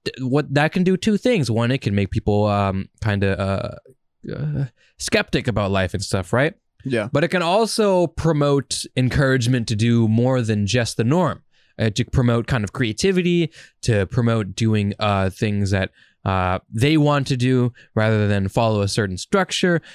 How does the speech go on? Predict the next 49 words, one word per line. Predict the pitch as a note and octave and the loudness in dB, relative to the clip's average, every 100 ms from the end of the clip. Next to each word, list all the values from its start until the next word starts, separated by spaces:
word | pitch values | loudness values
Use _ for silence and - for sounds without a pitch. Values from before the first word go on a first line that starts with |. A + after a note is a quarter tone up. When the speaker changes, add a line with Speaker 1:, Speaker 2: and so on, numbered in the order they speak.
| - | -14
Speaker 1:
Uh, | - A#2+ A#2+ A2+ A#2+ | -4 0 0 0 -2
so | D3 - D3+ C#3 | -2 0 2 2
the, | C#3+ C3 C3 | 2 0 0
the | D3 | 0
whole | D3+ G3 E3 - C3 | 2 2 2 0 -6
simulation | B2 F#3+ E3 D3+ C#3 D3 D3 A#2 | -2 0 0 2 0 0 0 0
mindset, | G#2+ A#2 A#2 A2 G#2 | 0 0 0 0 0
I | A2+ | 0
feel | C3 | 0
like, | B2 A#2 | 0 -2
can | - D3+ D3 | -2 -2 2
be | D3+ | 0
a | D3 | 2
good | E3 F3 | 0 0
thing | G#2+ F#2 | -2 -2
if | F#2+ | -2
you | |
think | F2+ G2+ | -2 -2
about | F#2 F#2 | 0 -2
it | F2 | -4
the | - | -4
correct | G2 E2+ F#2+ | -4 -4 -6
way. | - - _ _ _ _ - _ - _ _ _ | -10 -12 _ _ _ _ -20 _ -20 _ _ _
Speaker 2:
It's | F#3 - | -2 -2
interesting | E3 A3 - - - F#3+ C#3 G#2+ - | -2 -2 -2 -4 0 0 0 -2 -6
that | C3+ C3 | -4 -2
you, | C#3 A#2 F2+ | -2 -2 -4
that | - | -4
you | A#2 | -4
bring | A2 A#2+ A#2+ | -2 -2 -2
up, | A2+ | -2
like, | G#2+ G#2+ - _ - _ _ _ - | -2 -4 -8 _ -20 _ _ _ -6
office | B2+ B2 C#3 A#2+ | -2 0 0 -2
jobs | - B2+ A2+ A2+ A2 - - - | 0 2 2 0 -2 -8 -10 -10
Speaker 1:
Mm-hmm. | - G#2 G2 | -4 -2 0
Speaker 2:
and, | B2 A#2+ | 0 2
like, | A#2 A#2+ | 0 0
everything | A#2+ A#2+ A#2+ | -2 0 0
like | A2 A2 | 0 0
that. | A#2 A#2 | 0 0
This | A2 B2 | 0 -2
is | |
a | C#3 | 0
little | C3+ C3 | 2 2
bit | A#2+ A2 | 0 -2
of | |
a | G#2+ | -4
sidestep, | - A#2 - A2 G#2 | -2 -2 -2 -4 -2
but | - A2 | 0 -2